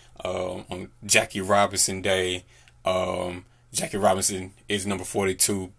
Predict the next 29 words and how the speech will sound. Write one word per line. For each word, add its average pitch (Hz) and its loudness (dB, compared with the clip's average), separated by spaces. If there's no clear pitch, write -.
and 92 -4
Chadwick 104 6
was 95 -4
forty-two, 101 4
not 101 2
forty-three. 98 2
The 95 2
news 110 4
had 101 4
reported 95 -2
him 101 0
for 95 -6
being 95 0
forty-three. 92 -2
So, 95 -2
<laughs> - 0
you 143 -2
know, 147 2
it - 4
just 147 -4
went 143 4
unconnected, 135 2
all 123 6
the 104 -2
dots 101 2
and 107 -4
stuff 101 -4
like 98 -6
that. 107 -4